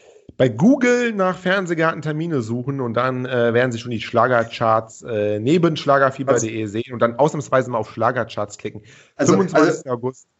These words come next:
Speaker 2: wenn wir schon
Speaker 1: Gino Noir.
Speaker 2: dabei sind, wenn wir schon dabei sind, Hörer aufzurufen, dann einfach mal vielleicht als Hörer, ich meine, ihr habt jetzt Textzeilen gehört von Gino Noir und der ist einfach genial. Punkt.
Speaker 1: Ist
Speaker 2: Und
Speaker 1: er.
Speaker 2: es gibt ihn.
Speaker 1: Ja.
Speaker 2: Punkt. Natürlich gibt es ihn.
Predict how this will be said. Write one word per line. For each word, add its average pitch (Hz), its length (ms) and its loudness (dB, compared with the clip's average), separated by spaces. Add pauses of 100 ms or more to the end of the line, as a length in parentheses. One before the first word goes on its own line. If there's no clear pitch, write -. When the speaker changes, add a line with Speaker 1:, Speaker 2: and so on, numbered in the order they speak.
(120)
Speaker 2:
wenn 147 140 0
wir 104 60 2
schon 135 140 2
Speaker 1:
Gino 151 100 4
Noir. - 120 4
Speaker 2:
dabei 175 140 4
sind, 208 260 0
wenn 147 80 -2
wir 175 80 -2
schon 139 140 -2
dabei 123 180 2
sind, 156 220 -4
Hörer 139 260 0
aufzurufen, 143 720 -2
dann 117 160 0
einfach 147 220 -2
mal 139 180 2
vielleicht 135 240 -2
als - 260 -4
Hörer, 165 360 4
ich 127 100 -6
meine, 143 220 2
ihr 113 160 -4
habt - 160 -6
jetzt - 280 -2
Textzeilen 127 500 0
gehört 110 280 2
von 98 140 0
Gino 90 180 -4
Noir 87 220 -2
und 104 160 -2
der - 80 6
ist - 200 -2
einfach - 280 -4
genial. 87 640 -4 (500)
Punkt. 117 420 2 (140)
Speaker 1:
Ist - 160 -8
Speaker 2:
Und 147 60 0
Speaker 1:
er. - 60 4
Speaker 2:
es 123 160 0
gibt - 340 2
ihn. 107 160 -4
Speaker 1:
Ja. 127 60 -2
Speaker 2:
Punkt. 127 320 2
Natürlich 131 440 0
gibt - 220 -2
es - 160 -2
ihn. 95 360 -2